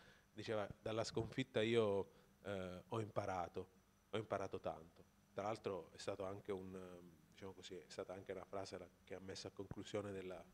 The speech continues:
del suo, della sua tesi per il, eh, corso master. È,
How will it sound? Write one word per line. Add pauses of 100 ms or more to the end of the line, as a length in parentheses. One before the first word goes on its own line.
(120)
del
suo, (480)
della
sua
tesi
per
il,
eh,
corso
master. (1200)
È,